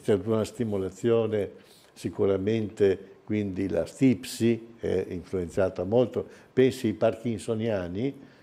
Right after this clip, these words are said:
che hanno una stipsi che le precede di anni l'insorgenza delle, delle alterazioni, tremori e rigidità muscolare, no?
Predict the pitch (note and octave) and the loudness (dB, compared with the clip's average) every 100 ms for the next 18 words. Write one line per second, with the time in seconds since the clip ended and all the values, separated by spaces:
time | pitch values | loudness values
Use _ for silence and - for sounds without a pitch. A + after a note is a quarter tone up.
0 | - - B2 B2 G#2 A2+ A#2 B2 C3 G2 | -14 2 4 4 2 -2 -2 0 0 -2
1 | G#2+ G#2+ G2 F#2+ - B2+ G#2 - - B2+ | -8 -6 -6 -8 -4 -4 -4 -6 -4 -4
2 | A#2 G2 - G2 F2+ B2 A2 G#2+ G2+ F#2 | -4 -6 -4 -4 0 0 2 2 0 4
3 | G#2+ C#3+ A2+ F#2 E2+ - - _ - G#2 | 2 2 -2 -4 -8 -12 -20 _ -6 -4
4 | - F#2 F2+ G#2 G2+ G2+ - G2 - - | -2 -2 4 4 4 -2 0 0 0 -16
5 | _ - F2 F#2+ F#2+ F#2 F#2 E2+ F2+ F2 | _ -8 2 4 4 2 0 0 -4 -4
6 | E2 F2 D#2+ G2+ G2 F#2 F#2 F2 F2+ F2+ | -4 -8 -6 -4 -4 -4 -6 -8 -6 -2
7 | F#2+ F2+ F#2 E2+ - - _ - E2+ E2+ | -2 0 -2 -6 -12 -20 _ -6 -4 -2
8 | F2+ F#2 F#2+ F2 F2 - F#2 E2 D2 D2 | -4 -2 -4 -4 -8 -8 -4 -2 -4 -4
9 | G2+ C3+ | -4 -6